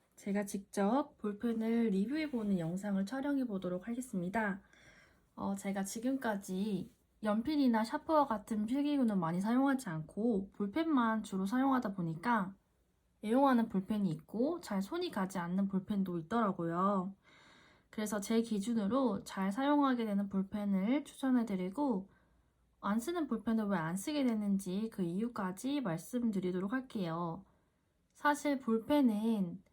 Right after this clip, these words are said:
사람마다 취향이 있잖아요. 그러다 보니까 제가 만든 영상에 의견에 동의하지 않는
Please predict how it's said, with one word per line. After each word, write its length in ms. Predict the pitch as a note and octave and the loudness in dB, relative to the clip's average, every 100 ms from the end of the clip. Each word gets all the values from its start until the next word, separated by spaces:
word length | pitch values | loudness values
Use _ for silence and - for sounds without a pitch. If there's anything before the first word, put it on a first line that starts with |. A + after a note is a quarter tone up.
| _ _ | _ _
사람마다 840 | - D#4+ E4 E4 D4 C4 A#3+ A3+ A3+ | 0 4 4 6 4 4 2 2 0
취향이 380 | - F#4 G4 C4 | 0 0 2 2
있잖아요. 880 | D#3 G3 F3+ D#3 D#3 F3 G3 E3+ F#3 - _ - - - _ | 0 -2 0 0 -2 0 0 -2 -6 -12 _ -20 -20 -20 _
그러다 320 | A#3 A#3+ G#3+ | 2 4 4
보니까 560 | F#3+ F#3 F#3+ D4 A#3+ | 2 2 4 4 4
제가 680 | G3+ G3+ F#3+ G3 G3+ G#3 G#3 | 2 0 2 2 2 2 2
만든 400 | F#3 E3 F#3+ A3 | 0 0 0 2
영상에 720 | E3 D#3+ G3 A#3+ G#3 F#3+ D4+ - | 2 2 2 2 2 2 0 -2
의견에 400 | F#3+ F#3 F#3+ F#3+ | -4 0 0 0
동의하지 540 | - A3+ D#4+ D#4+ - | 4 4 6 4 2
않는 640 | D#3 E3 F3 F3+ G#3 F#3 | -2 -2 -2 -2 -2 -2